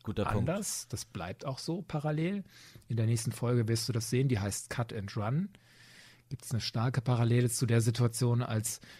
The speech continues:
Speaker 2: Mando und Grogu auf Sorgan sind und der Mando dann vor einer Entscheidung steht, was Grogu angeht. Und gerade diese Folge zwei,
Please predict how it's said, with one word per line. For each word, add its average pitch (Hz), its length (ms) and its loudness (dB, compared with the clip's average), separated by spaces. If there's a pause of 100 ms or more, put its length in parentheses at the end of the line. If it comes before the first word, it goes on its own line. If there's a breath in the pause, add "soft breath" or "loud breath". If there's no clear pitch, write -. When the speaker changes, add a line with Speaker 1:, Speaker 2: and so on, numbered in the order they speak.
(240 loud breath)
Speaker 2:
Mando 123 540 8
und 113 320 0
Grogu 113 440 6
auf 101 160 -2
Sorgan 127 640 6
sind 143 400 4
und 117 240 0
der 110 80 4
Mando 117 380 6
dann 113 180 4
vor 113 200 -6
einer 107 200 -6
Entscheidung 113 480 -2
steht, - 560 -4
was - 220 -8
Grogu 135 380 2
angeht. 147 540 0 (100)
Und 110 360 0
gerade 113 300 0
diese 107 200 0
Folge 110 340 0
zwei, 110 380 0